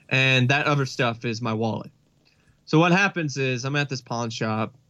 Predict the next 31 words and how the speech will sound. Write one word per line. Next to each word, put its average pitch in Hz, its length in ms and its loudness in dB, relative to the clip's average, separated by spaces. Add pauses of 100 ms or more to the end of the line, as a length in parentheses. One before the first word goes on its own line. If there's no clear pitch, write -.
(100)
and, 113 520 2
uh, 110 180 2
I 123 120 2
ask 123 300 2
if 123 100 0
I 120 80 0
could 120 180 -2
see 117 300 0
the 113 120 2
stuff 113 300 0
in 117 80 0
the 113 60 2
back, 107 380 0
some 117 180 -2
V 110 140 2
H 110 140 -2
S 110 140 0
tapes 113 300 2
and 110 100 0
stuff 110 280 0
like 107 220 2
that. 107 300 2 (640)
And 127 260 4
I 131 260 2 (520)
absentmindedly 147 880 0
left 120 200 -2
my 120 120 0
wallet 117 320 2
on 107 80 -2
the 110 80 -4
counter. 107 360 -4